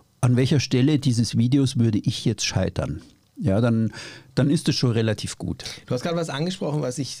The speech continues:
Speaker 2: total wichtig find und ich will's auch jetzt schon gleich ansprechen. Ähm, äh,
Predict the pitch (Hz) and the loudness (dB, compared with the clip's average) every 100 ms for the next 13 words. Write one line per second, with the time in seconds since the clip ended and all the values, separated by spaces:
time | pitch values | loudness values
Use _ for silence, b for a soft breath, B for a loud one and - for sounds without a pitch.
0 | 139 135 139 151 156 185 147 - 139 147 | -8 -6 -4 -4 -2 -4 -6 -6 -4 -4
1 | 131 123 117 135 113 101 120 190 - 113 | -4 -6 -4 -6 -4 -4 -4 -4 -6 -4
2 | 98 92 90 - 95 95 131 147 B B | -6 -6 -8 -8 -8 -6 -6 -6 B B
3 | B - 120 120 120 113 B B B B | B -8 -4 -4 -4 -6 B B B B
4 | B B B B B B B - 120 | B B B B B B B -10 -6